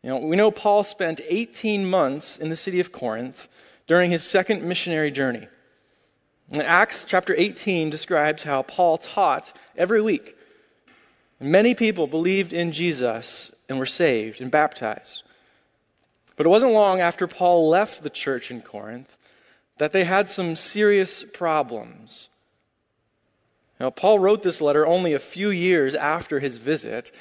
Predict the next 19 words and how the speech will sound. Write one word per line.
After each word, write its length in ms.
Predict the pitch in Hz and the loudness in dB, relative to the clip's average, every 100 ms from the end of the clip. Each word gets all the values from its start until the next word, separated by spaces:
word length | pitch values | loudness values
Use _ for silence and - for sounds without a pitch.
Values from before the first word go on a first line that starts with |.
| - _ _ _ | -20 _ _ _
and 120 | 151 | -2
the 40 | |
first 340 | 156 226 233 - | 4 4 4 -4
fourteen 640 | - 190 220 220 196 196 | -2 4 4 2 -4 -2
chapters 720 | 185 170 175 - 120 113 135 | -2 0 0 -2 -8 -6 -8
are 180 | - 143 | -4 -4
full 840 | - - 226 226 165 135 147 - - - | -4 -4 2 6 6 4 2 -2 -8 -8
of 120 | 165 | -6
serious 560 | - 233 233 180 185 175 | -4 2 6 6 4 2
issues 640 | 202 277 196 143 - - | 2 2 -2 -4 -8 -10
in 120 | 135 | -8
this 160 | 127 - | -8 -10
church. 560 | - 113 - - - _ _ _ _ _ _ _ _ _ | -12 -12 -12 -18 -20 _ _ _ _ _ _ _ _ _
There 120 | - 180 | 2 4
was 120 | 190 | 4
division 640 | 208 180 214 240 226 135 | 0 2 2 2 0 0
over 300 | 131 160 151 | 0 0 0
celebrity 600 | 143 - 170 196 202 190 | -4 0 2 2 2 -2
preachers. 800 | 170 208 214 - 131 110 - | -4 -4 -2 -2 -4 -6 -16